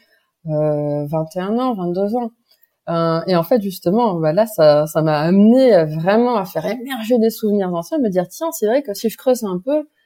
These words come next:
il y avait déjà un petit truc qui titillait, euh, à ce niveau-là, qui avait envie, mais qui échouait à chaque fois, en fait. » Euh, lorsque je me mets, je m'étais mise, euh, devant la machine à écrire un, un des parents, euh,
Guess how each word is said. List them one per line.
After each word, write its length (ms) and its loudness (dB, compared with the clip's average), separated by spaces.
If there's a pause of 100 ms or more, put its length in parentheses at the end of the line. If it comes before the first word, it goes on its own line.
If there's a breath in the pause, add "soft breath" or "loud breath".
(320)
il 60 2
y 20 6
avait 180 4
déjà 440 4 (140)
un 80 -2
petit 140 -10
truc 160 -4
qui 120 -4
titillait, 580 2
euh, 340 0
à 20 -2
ce 140 -10
niveau-là, 280 2
qui 120 -4
avait 180 4
envie, 680 2
mais 140 0
qui 120 -4
échouait 440 2
à 100 0
chaque 200 -4
fois, 220 0
en 40 -4
fait. » 280 -4 (640)
Euh, 440 0
lorsque 260 -2
je 80 0
me 80 2
mets, 200 4
je 80 -4
m'étais 220 0
mise, 220 0
euh, 260 0
devant 240 -2
la 140 -2
machine 320 -4
à 80 -2
écrire 480 -4
un, 280 -8 (380)
un 300 -6
des 140 0
parents, 520 -4
euh, 260 -2